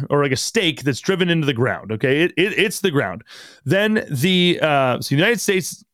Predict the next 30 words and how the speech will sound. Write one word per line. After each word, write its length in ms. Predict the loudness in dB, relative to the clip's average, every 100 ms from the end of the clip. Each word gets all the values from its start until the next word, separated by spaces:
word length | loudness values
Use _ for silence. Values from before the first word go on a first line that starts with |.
| 0
uh, 220 | 2 2
sorry, 300 | 0 -2 0
the 120 | 0
gold 380 | 2 2 2 2
is 220 | 2 2
the 80 | 0
ground. 440 | 0 0 -2 -4 -10 _ _ -20 -20 _
You 140 | 0 2
have 320 | 4 4 2 0
a, 540 | 4 4 4 4 2 -2 _ _ -10
uh, 420 | -4 -2 -4 -6 -4
like 180 | -2 -2
a, 360 | 0 0 0 -2
a, 100 | 0
a 20 |
line 720 | 2 4 4 2 2 0 0 0
that 300 | 0 2 2
is 200 | 2 2
the 100 | 2
U 200 | 4 2
S 160 | 0
dollar. 420 | 0 0 2 0 -4 _ _ -2
And 200 | 2 4
then 180 | 2 2
you 100 | 2
have 200 | 2 2
these 180 | 2 2
individual 500 | 2 2 2 2 2
national 380 | 4 2 0 0
currencies 600 | 2 0 2 0 0